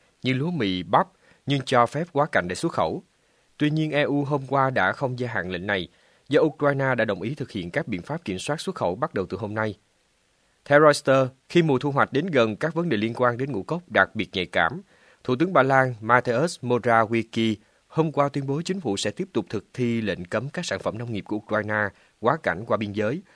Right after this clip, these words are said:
vì lợi ích của nông dân Ba Lan. Chính phủ Slovakia quyết định gia hạn lệnh cấm đến hết năm hai nghìn hai mươi ba để bảo vệ thị trường bị áp lực quá mức và bảo vệ quyền lợi của nông dân. Hungary cũng cho biết sẽ mở rộng phạm vi của lệnh cấm.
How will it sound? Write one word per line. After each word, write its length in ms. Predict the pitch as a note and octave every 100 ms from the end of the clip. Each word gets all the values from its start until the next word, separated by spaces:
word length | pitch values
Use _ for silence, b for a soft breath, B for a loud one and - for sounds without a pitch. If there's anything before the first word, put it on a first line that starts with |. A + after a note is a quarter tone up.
| b b
vì 120 | A2+
lợi 140 | A2 B2+
ích 200 | F3 -
của 200 | F2+ G#2+
nông 220 | B2 A2
dân 140 | G#2+
Ba 100 | G#2
Lan. 260 | G#2 G#2 F#2+ _ _ _ _ b b b b
Chính 120 | - F#3+
phủ 240 | B2+ C#3+
Slovakia 680 | D3+ D#3 C#3+ C3+ C3 C3 A#2+ A#2+
quyết 160 | G3 D3+
định 220 | F#2+ G#2
gia 120 | A#2+
hạn 320 | A#2 F#2 F#2
lệnh 200 | F#2+ F2+
cấm 260 | - B2 D3+
đến 100 | C#3+
hết 180 | F3+ D3
năm 120 | A#2+
hai 100 | A#2
nghìn 140 | G2
hai 80 | G#2
mươi 140 | G#2+
ba 260 | G2+ G#2+ G#2 b b -
để 120 | A2+
bảo 120 | B2+
vệ 140 | A#2+
thị 120 | - G#2
trường 320 | - G2+ F#2+
bị 120 | F2+
áp 200 | - -
lực 140 | G#2+ -
quá 140 | A#2+
mức 140 | D3+ F#3+ _ _
và 120 | F#2+ G2+
bảo 140 | B2+
vệ 160 | B2 G2
quyền 240 | G#2+ G2
lợi 140 | F2+
của 180 | F2 F#2
nông 140 | A#2+ A2
dân. 200 | A2+ A2 - b b b
Hungary 500 | - D#3 D#3+ E3 D#3+
cũng 240 | C#3+ G2 A2
cho 120 | A#2+
biết 200 | C#3 F#3+
sẽ 180 | - G2
mở 120 | G#2+
rộng 160 | G#2+ F#2
phạm 180 | F#2
vi 120 | G2 A2
của 160 | G2+
lệnh 180 | G#2+ F2
cấm. 280 | G2+ G#2+